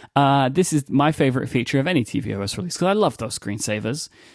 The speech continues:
This time, Apple have partnered with the B B C, um, the B B C Natural History Unit, I should say, to create underwater-based screensavers.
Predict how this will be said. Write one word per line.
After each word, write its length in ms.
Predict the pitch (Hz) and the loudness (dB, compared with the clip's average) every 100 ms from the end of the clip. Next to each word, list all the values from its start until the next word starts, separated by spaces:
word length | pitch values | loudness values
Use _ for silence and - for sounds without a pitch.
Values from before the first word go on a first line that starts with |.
| - _ | -20 _
This 200 | 185 - | -2 2
time, 340 | 180 151 165 - | 2 4 4 2
Apple 360 | 156 - 156 | 0 2 0
have 80 | 143 | 0
partnered 460 | - 143 139 127 120 | 0 0 0 -4 -2
with 140 | 127 | -2
the 80 | 120 | -2
B 160 | 123 120 | 0 0
B 120 | 113 | -2
C, 460 | - 135 143 175 165 | -2 0 2 0 -4
um, 380 | 123 123 117 113 | -4 -2 -2 -2
the 100 | 123 | -2
B 140 | 123 120 | 0 -2
B 80 | |
C 140 | 117 110 | -2 -2
Natural 320 | 117 120 104 | -2 -4 -6
History 380 | 139 185 - 90 | -4 -4 -4 -6
Unit, 260 | 95 101 104 | -6 -6 -6
I 60 | |
should 180 | 107 156 | -8 -8
say, 240 | - 113 139 _ _ _ _ _ _ - - - | -6 -4 -6 _ _ _ _ _ _ -14 -10 -2
to 100 | 147 | -2
create 460 | - 147 127 135 - | 2 2 4 2 4
underwater-based 1300 | 139 131 110 120 131 175 175 - _ - 165 - - | 4 4 4 2 2 0 -2 -8 _ 2 2 0 -8
screensavers. 680 | - 160 160 165 165 180 | 0 2 2 2 0 -2